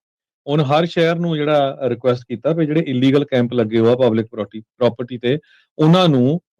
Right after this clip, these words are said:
ਰਿਮੂਵ ਕੀਤਾ ਜਾਵੇ। ਬਹੁਤ ਸਾਰੇ ਸ਼ਹਿਰ ਜਿਹੜੇ ਮੰਨ ਰਹੇ ਸੀ, ਬਹੁਤ ਨਹੀਂ, ਪਰ ਹੁਣ ਜਿਸ ਹਿਸਾਬ ਦੇ ਨਾਲ ਟਰੰਪ ਹੋਣਾਂ ਨੇ ਐਗਜ਼ੀਕਿਊਟਿਵ ਆਰਡਰ ਜਾਰੀ ਕੀਤਾ ਤੇ ਮੈਨੂੰ ਲੱਗਦਾ ਵੀ ਜਿਹੜਾ ਸਾਰਾ ਕ੍ਰੈਡਿਟ ਆ, ਉਹ ਪ੍ਰੈਜ਼ੀਡੈਂਟ ਡੋਨਲਡ ਟਰੰਪ ਹੋਣੀ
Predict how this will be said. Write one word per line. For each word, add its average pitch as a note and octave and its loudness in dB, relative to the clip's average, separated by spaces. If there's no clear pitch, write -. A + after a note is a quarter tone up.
ਰਿਮੂਵ A#2+ 2
ਕੀਤਾ D#3 -2
ਜਾਵੇ। G2+ -2
ਬਹੁਤ D#3 2
ਸਾਰੇ F#3+ 0
ਸ਼ਹਿਰ F3 0
ਜਿਹੜੇ E3+ -2
ਮੰਨ B2+ -2
ਰਹੇ D#3 2
ਸੀ, F#3+ 0
ਬਹੁਤ C#3+ 0
ਨਹੀਂ, D#3+ -2
ਪਰ C3 -4
ਹੁਣ C3+ -4
ਜਿਸ A#2+ 0
ਹਿਸਾਬ C3 0
ਦੇ C3+ -2
ਨਾਲ C3+ 0
ਟਰੰਪ B2 -6
ਹੋਣਾਂ D3 0
ਨੇ D3 0
ਐਗਜ਼ੀਕਿਊਟਿਵ C#3+ 2
ਆਰਡਰ C3+ 2
ਜਾਰੀ C3+ 0
ਕੀਤਾ C#3 -6
ਤੇ D3+ -2
ਮੈਨੂੰ C3+ -2
ਲੱਗਦਾ B2 2
ਵੀ C#3+ -2
ਜਿਹੜਾ B2+ -4
ਸਾਰਾ B2+ -2
ਕ੍ਰੈਡਿਟ A2+ -2
ਆ, B2+ 0
ਉਹ C3 0
ਪ੍ਰੈਜ਼ੀਡੈਂਟ A2 0
ਡੋਨਲਡ A#2 0
ਟਰੰਪ G#2+ -4
ਹੋਣੀ B2 2